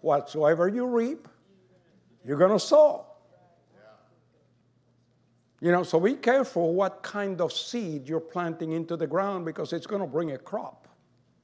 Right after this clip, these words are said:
So Jacob meets Rachel,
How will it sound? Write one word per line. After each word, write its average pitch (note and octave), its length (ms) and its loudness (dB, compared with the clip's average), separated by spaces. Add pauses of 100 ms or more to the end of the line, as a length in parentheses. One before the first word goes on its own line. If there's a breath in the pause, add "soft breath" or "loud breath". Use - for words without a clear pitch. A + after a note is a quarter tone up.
(680 soft breath)
So B3+ 520 4 (540 soft breath)
Jacob G#3+ 560 2
meets F#3+ 400 -4
Rachel, C#3 680 -6